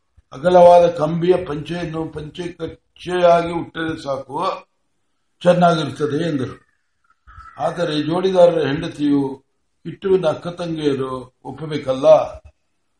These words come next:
ಅವರೆಲ್ಲ ಸೂಟ್ ಬೇಕೇ ಬೇಕು, ಇಲ್ಲದಿದ್ರೆ ಲಕ್ಷಣ ಇಲ್ಲ" ಎಂದು ಬಿಟ್ರು. ಕೊನೆಗೆ ಕಿಟ್ಟುವು "ಸೂಟು ಬೇಡ, ಬರೀ ಒಂದು ಕೋಟು ಮತ್ತು ಶರ್ಟ್ ಸಾಕು" ಎಂದರು, ಎಂದನು. ಎಲ್ಲರೂ ಅದಕ್ಕೆ ಒಪ್ಪಿಕೊಳ್ಳಬೇಕಾಯಿತು.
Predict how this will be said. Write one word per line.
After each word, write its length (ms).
ಅವರೆಲ್ಲ 380
ಸೂಟ್ 280
ಬೇಕೇ 400
ಬೇಕು, 340
ಇಲ್ಲದಿದ್ರೆ 460
ಲಕ್ಷಣ 320
ಇಲ್ಲ" 320
ಎಂದು 320
ಬಿಟ್ರು. 260
ಕೊನೆಗೆ 320
ಕಿಟ್ಟುವು 760
"ಸೂಟು 260
ಬೇಡ, 220
ಬರೀ 220
ಒಂದು 300
ಕೋಟು 400
ಮತ್ತು 260
ಶರ್ಟ್ 420
ಸಾಕು" 300
ಎಂದರು, 320
ಎಂದನು. 560
ಎಲ್ಲರೂ 380
ಅದಕ್ಕೆ 300
ಒಪ್ಪಿಕೊಳ್ಳಬೇಕಾಯಿತು. 1160